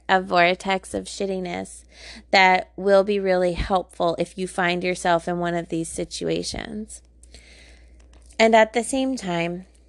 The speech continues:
I will also validate for you that sometimes these things happen and it's just really intense, okay?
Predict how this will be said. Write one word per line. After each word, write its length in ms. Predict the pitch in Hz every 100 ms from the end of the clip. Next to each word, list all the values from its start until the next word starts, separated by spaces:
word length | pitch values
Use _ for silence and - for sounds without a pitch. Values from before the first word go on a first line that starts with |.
| _ _ _ _ _ _ _ - -
I 80 | 180
will 140 | 190
also 340 | 190 185 - 208
validate 560 | 196 185 185 180 180
for 100 | -
you 240 | 180 175 175
that 220 | 175 -
sometimes 540 | 185 190 190 208 196
these 240 | - 180 -
things 280 | 185 180 175
happen 640 | 170 170 190 185 190 196 185
and 180 | 170
it's 300 | 175 175 -
just 340 | - 175 170 -
really 440 | 170 170 170 170
intense, 1120 | 165 160 160 - 170 180 - - - - - - - - - _
okay? 480 | 175 - 165 165